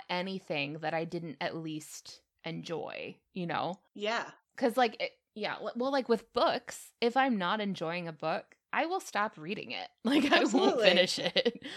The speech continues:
Speaker 2: By all
Speaker 1: Um,
Speaker 2: means.
Speaker 1: yeah, and, you know, same with T V series. With
Speaker 2: Mm-hmm.
Speaker 1: movies, if you're seeing it at a theater, it's a little bit, like, you stand up and walk out. Um, <laughs> but I didn't,
Speaker 2: <laughs>
Speaker 1: I didn't do that. But yeah, I think I've, like,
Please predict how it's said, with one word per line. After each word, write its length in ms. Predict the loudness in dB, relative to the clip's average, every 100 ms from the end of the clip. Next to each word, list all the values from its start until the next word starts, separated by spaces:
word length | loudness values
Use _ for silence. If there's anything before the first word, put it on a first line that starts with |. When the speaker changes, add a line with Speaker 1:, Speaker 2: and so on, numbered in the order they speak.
| -12 -2 6
Speaker 2:
By 180 | 10
all 140 | 10 8
Speaker 1:
Um, 20 |
Speaker 2:
means. 840 | 4 0 -2 -6 -10 -10 -8 -10 -14 -20 -6
Speaker 1:
yeah, 340 | 2 4 4 4
and, 180 | 0 2
you 120 | 2
know, 120 | 2
same 260 | 2 -2 -2
with 160 | -6
T 220 | -8 -8 -6
V 220 | -6 -10
series. 680 | -8 -8 -4 -4 -6 -8 -18 -20 -8 0
With 160 | 2
Speaker 2:
Mm-hmm. 0 |
Speaker 1:
movies, 440 | 4 2 0 -2 -2
if 60 |
you're 120 | -4 -2
seeing 280 | 2 2 4
it 80 |
at 100 | 2
a 80 | 0
theater, 420 | -2 -4 -2 0 -2
it's 120 | -2
a 40 |
little 200 | -4 0
bit, 120 | -2 -4 -12
like, 240 | -10 -10 -12
you 200 | -16 -12
stand 260 | -6 -6
up 100 | -6
and 120 | -10 -12
walk 220 | -10 -4
out. 240 | -4 -4 -2
Um, 440 | 2 4 2 2 4
<laughs> 40 | 8
but 120 | 8
I 100 | 10
didn't, 320 | 10 8 6 2
Speaker 2:
<laughs> 280 | 2 0 6
Speaker 1:
I 100 | 8
didn't 260 | 8 2 2
do 120 | 0
that. 180 | 2 2
But 120 | 4
yeah, 240 | 6 6
I 140 | 6 2
think 300 | 0 -4 0
I've, 200 | 0 0
like, 380 | 0 0 -2 -10